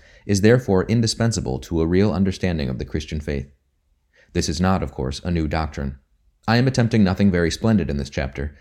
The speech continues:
I am merely trying to get my reader, and still more myself, over a pons asinorum,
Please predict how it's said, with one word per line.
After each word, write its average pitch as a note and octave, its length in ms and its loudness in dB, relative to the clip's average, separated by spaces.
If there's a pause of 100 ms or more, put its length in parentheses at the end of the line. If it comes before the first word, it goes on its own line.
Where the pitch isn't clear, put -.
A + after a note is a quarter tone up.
(160)
I G2 120 2
am F#2 120 4
merely F#2+ 240 6
trying F2+ 300 0
to - 80 -4
get F2 160 0
my D#2+ 100 -2
reader, E2 580 0
and D#2 220 -6
still D#2+ 200 -4
more D#2 220 -4
myself, D#2 560 -4 (240)
over G2+ 280 2
a F2 120 0
pons F#2+ 420 2
asinorum, F2+ 680 0